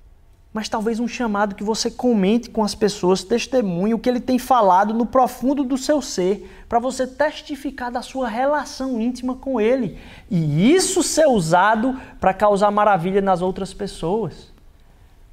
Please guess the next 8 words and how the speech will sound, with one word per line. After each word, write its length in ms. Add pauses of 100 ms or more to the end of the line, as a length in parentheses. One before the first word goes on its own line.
Poder 360
de 120
Deus 280
se 80
manifestando 760
através 680
de 80
você 500